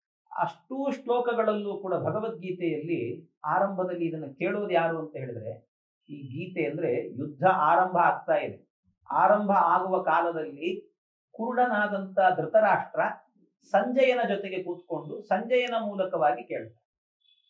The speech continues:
"ಧರ್ಮಕ್ಷೇತ್ರೇ ಕುರುಕ್ಷೇತ್ರೇ ಸಮವೇತ ಯುಯುತ್ಸವಃ ಮಾಮಕಾಃ ಪಾಂಡವಾಶ್ಚೈವ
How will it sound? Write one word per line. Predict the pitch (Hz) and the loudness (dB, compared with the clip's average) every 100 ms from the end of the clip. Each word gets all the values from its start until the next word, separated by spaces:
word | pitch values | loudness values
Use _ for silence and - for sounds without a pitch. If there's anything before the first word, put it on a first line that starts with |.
| _ 139 | _ 0
"ಧರ್ಮಕ್ಷೇತ್ರೇ | 135 208 233 233 - 214 214 208 208 208 | 0 2 -2 -4 -4 -6 -6 -6 -6 -4
ಕುರುಕ್ಷೇತ್ರೇ | 185 202 208 202 202 - 190 190 | -4 -4 -6 -8 -8 -8 -8 -6
ಸಮವೇತ | 175 165 180 185 190 185 185 | -4 -2 -2 -4 -4 2 4
ಯುಯುತ್ಸವಃ | 180 165 175 - 156 156 143 131 - _ _ _ _ - | 2 -2 -6 -4 0 2 2 0 -6 _ _ _ _ -8
ಮಾಮಕಾಃ | 156 156 208 214 220 220 - | 0 4 4 6 6 6 4
ಪಾಂಡವಾಶ್ಚೈವ | 190 196 196 196 196 185 - 190 185 | 2 4 4 4 4 2 -2 -4 0